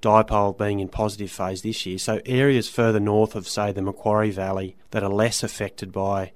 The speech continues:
dry conditions of the Indian Ocean, they will be still sort of in a geographical area where random events such as east coast lows can still come in and, and keep their climatology to, to average levels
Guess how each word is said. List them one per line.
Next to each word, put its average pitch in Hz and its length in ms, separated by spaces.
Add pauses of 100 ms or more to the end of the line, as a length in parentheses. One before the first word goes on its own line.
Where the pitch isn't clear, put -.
(140)
dry 107 240
conditions 101 500
of 98 80
the 98 140
Indian 104 260
Ocean, 98 500
they 123 220
will 131 140
be 107 480
still 127 560
sort 107 240
of - 360
in 123 140
a 110 60
geographical 107 720
area 98 280
where 98 480
random 110 400
events 98 360
such - 240
as 92 340
east 107 200
coast - 300
lows 95 680
can 113 140
still 143 260
come 101 240
in 104 260 (140)
and, 95 260
and 98 140
keep 120 180
their 92 120
climatology 98 800
to, 90 220 (140)
to - 160
average 98 400
levels 95 500